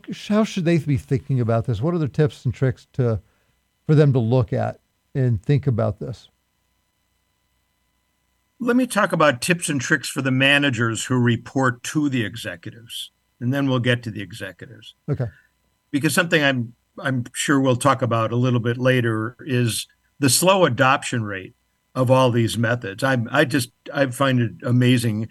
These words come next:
Speaker 2: I was lucky. I got trained by Professor Robert S. Kaplan of the Harvard Business School. Some of the people listening will recognize his name,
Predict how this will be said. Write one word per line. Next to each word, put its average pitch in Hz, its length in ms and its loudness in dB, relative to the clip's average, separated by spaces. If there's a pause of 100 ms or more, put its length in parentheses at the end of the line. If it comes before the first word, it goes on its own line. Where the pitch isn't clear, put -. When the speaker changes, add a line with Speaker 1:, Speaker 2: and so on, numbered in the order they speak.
(240)
Speaker 2:
I 160 160 2
was 180 220 4
lucky. 139 340 2
I 135 140 4
got 160 280 0
trained 135 400 0
by 113 200 2
Professor 131 520 0
Robert 123 400 2
S. 123 180 2
Kaplan 120 460 -2
of 101 60 -6
the 104 80 -4
Harvard 117 360 0
Business 107 300 -4
School. 101 200 -8
Some 139 220 0
of 147 80 0
the 143 60 -2
people 127 380 -2
listening 123 360 0
will 110 140 -2
recognize 110 600 -2
his 98 200 -8
name, 107 380 -4